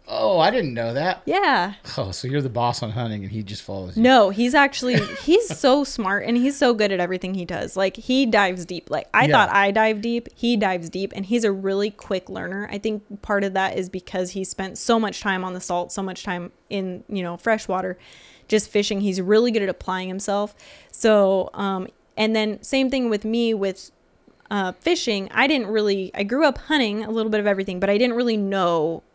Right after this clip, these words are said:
Speaker 2: what I was doing. I just did it. And so once I started learning myself and teaching myself, and, and I had success, I shot a few deer by myself, you know, with a bow before me and him got together.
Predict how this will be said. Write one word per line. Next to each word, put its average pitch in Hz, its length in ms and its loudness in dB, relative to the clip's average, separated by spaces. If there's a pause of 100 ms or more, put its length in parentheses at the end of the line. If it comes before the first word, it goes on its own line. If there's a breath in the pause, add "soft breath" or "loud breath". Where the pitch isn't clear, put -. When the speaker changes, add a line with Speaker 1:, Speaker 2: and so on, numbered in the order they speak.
(140)
Speaker 2:
what 190 260 2
I 175 80 2
was 170 160 -4
doing. 117 380 -8 (100)
I 196 80 -2
just 190 340 -6
did 127 160 -2
it. - 160 -8 (140)
And 190 220 -4
so 190 200 2
once 202 260 -2
I 202 100 0
started 190 400 -4 (100)
learning 196 400 -6
myself 262 600 0
and 196 120 -6
teaching 254 360 -4
myself, 214 600 0
and, 190 160 -6 (380 loud breath)
and 202 140 0
I 202 60 0
had 220 380 2
success, 208 520 0
I 190 160 0
shot 202 320 0
a 202 100 -2 (200)
few 220 280 -2
deer 196 320 2
by 196 220 0
myself, 196 560 -2
you 208 120 -2
know, 190 140 -2
with 196 180 0
a 208 60 0
bow 196 340 2
before 190 360 -4
me 190 160 -6
and 190 80 -8
him 196 180 -6
got 196 240 -4
together. 190 460 -4